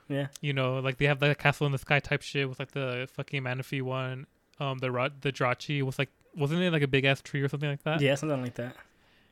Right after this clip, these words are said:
Speaker 2: Yeah, I don't know. They just, like, create, like, these really cool worlds just for, like, this, like, settings or whatever.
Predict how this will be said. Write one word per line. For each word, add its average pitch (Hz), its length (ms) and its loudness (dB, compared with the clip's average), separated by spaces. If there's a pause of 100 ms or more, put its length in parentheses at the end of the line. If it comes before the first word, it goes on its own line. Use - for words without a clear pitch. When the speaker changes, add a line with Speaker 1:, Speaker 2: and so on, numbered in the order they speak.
(440)
Speaker 2:
Yeah, 170 440 2
I 160 100 -6
don't 220 140 -2
know. 165 80 0
They 135 100 -2
just, 175 160 -4
like, 165 140 4
create, 156 260 2
like, 147 140 2
these 131 180 -4
really 135 220 -2
cool 135 240 0
worlds 156 440 0
just - 220 -2
for, 147 100 -2
like, 135 180 -2
this, 135 180 -4
like, 135 160 -4
settings 135 500 0
or 139 80 0
whatever. 120 480 -2